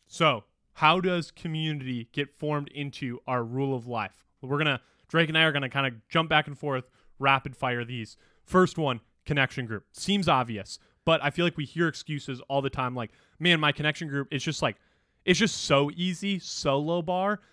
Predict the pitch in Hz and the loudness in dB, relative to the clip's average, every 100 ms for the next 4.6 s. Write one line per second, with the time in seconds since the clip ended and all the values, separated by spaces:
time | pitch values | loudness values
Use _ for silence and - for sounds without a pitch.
0 | _ 165 160 - 165 156 - 147 - 147 | _ 0 0 0 0 0 -2 -4 -4 -8
1 | - - 165 156 160 151 131 135 - 117 | -8 -4 0 0 -2 -4 -4 -8 -8 -6
2 | 120 127 - - 123 113 120 101 127 139 | -4 -4 -4 -6 -6 -4 -4 -2 0 0
3 | 123 _ _ - 151 139 - 175 170 165 | -4 _ _ 4 6 6 4 2 2 2
4 | 160 - 131 127 117 | 0 -2 -2 0 -2